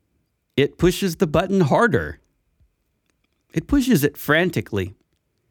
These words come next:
"This used to work. Why isn't this working?"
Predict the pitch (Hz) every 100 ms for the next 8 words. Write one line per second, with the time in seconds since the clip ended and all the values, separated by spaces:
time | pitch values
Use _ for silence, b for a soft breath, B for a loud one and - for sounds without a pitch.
0 | _ _ _ _ _ _ _ _ - 160
1 | - 117 104 - 117 156 202 127 165 208
2 | 214 185 185 - 135 220 - 87